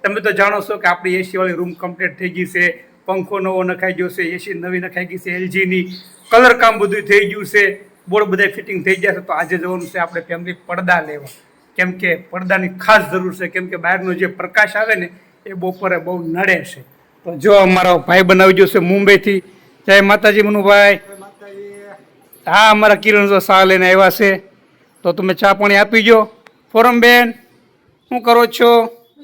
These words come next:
Speaker 1: તો જો આપણે આ જે પડદા લાવ્યા છે ને, એ પડદા ટૂંકા પડે છે, એ આપણે ભાવનગરથી લાવ્યા હતા અને આછા છે, તો આપણે આ હાલ છે નહીં. તો જો ફેમિલી, આ જે બારી છે ને, આ એક બારી અને આ બે બારી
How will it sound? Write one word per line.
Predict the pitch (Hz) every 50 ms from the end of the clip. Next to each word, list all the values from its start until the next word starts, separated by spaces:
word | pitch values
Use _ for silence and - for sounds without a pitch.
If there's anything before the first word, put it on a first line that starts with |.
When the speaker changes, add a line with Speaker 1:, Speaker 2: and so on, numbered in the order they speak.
| _ - - - - - - - - _ _ _ _ _ _
Speaker 1:
તો | - 214
જો | 196 240
આપણે | 233 220 226 226 - 240
આ | 226 233 233
જે | 240
પડદા | 247 - - 233 240 220 254 247
લાવ્યા | 247 254 262 262 247
છે | 254 269 233
ને, | 196 208 208 208 208
એ | 208 208 -
પડદા | 220 226 202 214
ટૂંકા | 202 - 233 226 - 220 190 180 -
પડે | - 175 180 170 175
છે, | 202 247 - _ _ _ _ _ -
એ | 185
આપણે | 190 190 202 - -
ભાવનગરથી | 175 185 214 226 233 233 220 202 220 202 - 214 196 175
લાવ્યા | 180 175 170 156 156
હતા | 160 185 214 285 - - _ _ - - _ - - -
અને | - 190 208 175 165 190
આછા | 220 - - 220 196
છે, | - 202 185
તો | - 180
આપણે | 170 185 - 208 208
આ | 202 - - 156 180 202
હાલ | 202 196 202 190 -
છે | - 214 202 190
નહીં. | 175 180 190 190 170 127 - _ _ _ _ _ _ _
તો | - 165
જો | 147 175 185 185 185 185
ફેમિલી, | 180 175 175 175 175 - _ _
આ | 139 170 185 175
જે | 170 202
બારી | 196 190 196 208 214 208 - 233
છે | 226
ને, | 196 - - _ _ _ _ _ _ _ _ _ -
આ | 165
એક | 180 190 208 208 196 190 185
બારી | 208 214 208 226 226 226 _ _
અને | 175 170 165
આ | 165
બે | 165 165 185 190 185
બારી | 160 160 165 147 139 131